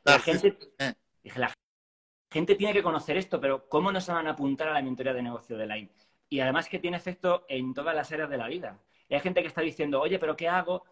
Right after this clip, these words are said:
Speaker 1: si yo todavía no tengo un negocio?". Que te apuntes y vas a ver cómo vas a coger un foco que digas, "Vale, ya está", porque realmente ahí está la verdadera liberación del ser. A mí hay una frase de la espiritualidad, que hay mucha gente que, que parece que pasa por alto, pero,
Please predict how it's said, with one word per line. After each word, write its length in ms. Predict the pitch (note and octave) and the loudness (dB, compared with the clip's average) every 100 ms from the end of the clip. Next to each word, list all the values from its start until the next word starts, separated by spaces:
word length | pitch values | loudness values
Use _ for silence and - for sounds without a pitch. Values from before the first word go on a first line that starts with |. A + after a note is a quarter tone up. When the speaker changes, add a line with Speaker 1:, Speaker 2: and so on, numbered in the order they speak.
| - | -20
Speaker 1:
si 240 | - D#3+ D#3 | -12 -8 -6
yo 120 | D#3+ | -6
todavía 200 | - D#3+ | -6 -4
no 80 | E3 | -2
tengo 160 | E3+ E3+ | -4 -4
un 80 | D#3 | -2
negocio?". 460 | D3+ E3+ F3+ E3 | 0 0 -2 -6
Que 120 | - | -6
te 140 | A#2+ A#2+ | -8 -6
apuntes 680 | A#2 G3 A#3 F#3+ - A2 B2+ | -2 0 0 -2 -6 -10 -4
y 60 | |
vas 180 | D3+ D3 | -4 -2
a 60 | E3 | -2
ver 160 | E3 | -2
cómo 240 | E3 E3 D#3 | -2 -4 -4
vas 160 | D3+ | -4
a 20 | |
coger 220 | E3+ E3 D#3 | -6 -10 -10
un 160 | C3+ | -8
foco 540 | - F#3+ F#3 D#3 - _ _ - | 2 2 2 -4 -6 _ _ -4
que 140 | C#3+ | -2
digas, 380 | C#3+ C3+ B2+ - _ _ | 0 0 -2 -6 _ _
"Vale, 300 | A#2 E3 C3+ A2+ | 0 0 0 0
ya 140 | E3+ | 0
está", 440 | - - F#3+ B2 - | 0 0 0 0 -8
porque 300 | C3 - C3+ | -10 -6 -4
realmente 880 | C3 D#3 E3 E3+ G3+ F#3+ D3+ E3 _ | -2 -4 -4 -8 -8 -6 -6 -6 _
ahí 140 | A#2+ D#3 | -8 -8
está 420 | - F3+ F3+ - - | 0 2 2 -4 -10
la 140 | C3+ C3 | -4 -2
verdadera 300 | B2+ C#3+ F3 | -2 -2 -2
liberación 480 | C#3+ B2 A#2+ D#3 C#3 | -2 -4 -4 -8 -6
del 180 | A#2 | -8
ser. 320 | G#2 G3 F3+ - _ - | -6 -6 -6 -8 _ -10
A 100 | A#2 | -6
mí 80 | D3+ | -4
hay 60 | |
una 120 | F#3+ F3 | -2 0
frase 280 | F3 F3 | 0 0
de 80 | F#3 | -2
la 80 | C#3+ | -2
espiritualidad, 880 | B2 - C3+ B2+ B2 A#2 C#3 F#3 C#3+ | -4 -8 -8 -6 -6 -4 0 0 -2
que 120 | D3 | -4
hay 100 | C3+ | -4
mucha 280 | D3+ D#3+ D#3+ | -4 -10 -12
gente 340 | F3+ E3+ C3 A2 | -10 -8 -8 -8
que, 300 | A2+ A2 _ _ _ | -8 -10 _ _ _
que 120 | - C3 | -8 -4
parece 280 | C3+ C3+ | -4 -4
que 120 | - C3 | -4 -4
pasa 260 | C#3 D#3+ | -4 -4
por 140 | C3 C#3 | -4 -4
alto, 420 | F#3+ - F3 - _ _ | -4 -8 -10 -10 _ _
pero, 380 | - B2+ C3 | -4 -2 -2